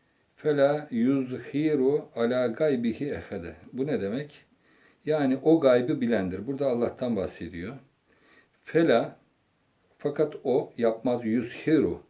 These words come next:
Gaybını açık etmez. Bu ne demek? Burada bir sistemi anlatıyor. Yani gelecek ve geçmiş. Şu anın haricinde bizim gözlemleyemediğimiz soyut, e, mekanlar şeklinde, yani buna zaman diyelim.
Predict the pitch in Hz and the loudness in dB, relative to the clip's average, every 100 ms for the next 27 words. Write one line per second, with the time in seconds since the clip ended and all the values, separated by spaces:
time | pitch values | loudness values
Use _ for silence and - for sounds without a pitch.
0 | _ - _ - - 117 127 160 147 170 | _ -20 _ -20 -10 4 6 6 6 2
1 | 175 - 170 151 131 131 92 - - 151 | 2 0 0 2 0 0 -4 -6 -6 -2
2 | 190 143 110 139 135 139 160 - - - | 0 0 0 -2 -2 0 -2 -2 -8 -4
3 | 151 139 135 98 80 - 85 - _ _ | -2 2 2 0 -4 -10 -16 -16 _ _
4 | _ _ _ _ 127 165 165 135 135 147 | _ _ _ _ 2 2 2 4 6 6
5 | 143 170 185 - - _ _ _ _ - | 6 4 0 -2 -18 _ _ _ _ -4
6 | 139 151 135 131 127 - - - _ _ | -2 2 2 2 -2 -4 -8 -16 _ _
7 | _ _ - - 170 160 135 123 117 127 | _ _ -20 -4 2 4 4 4 2 6
8 | 135 123 113 110 98 120 - 107 110 123 | 6 4 0 -2 0 -2 -4 -10 -6 -2
9 | 135 123 120 120 123 127 147 147 95 98 | 0 2 2 2 2 2 2 2 0 -2
10 | 98 135 - - _ _ _ _ - 127 | -6 -8 -14 -20 _ _ _ _ -8 0
11 | 131 160 - - - _ _ _ _ _ | 2 2 -4 -18 -20 _ _ _ _ _
12 | _ - 101 101 98 98 95 95 95 101 | _ -8 -2 0 2 2 0 -2 -2 0
13 | 120 117 131 127 139 143 - 107 - 90 | 0 2 2 4 4 4 2 -4 -4 -6
14 | 90 104 104 113 110 110 110 127 127 104 | -4 -4 0 0 2 2 2 4 2 2
15 | 82 117 | -2 -4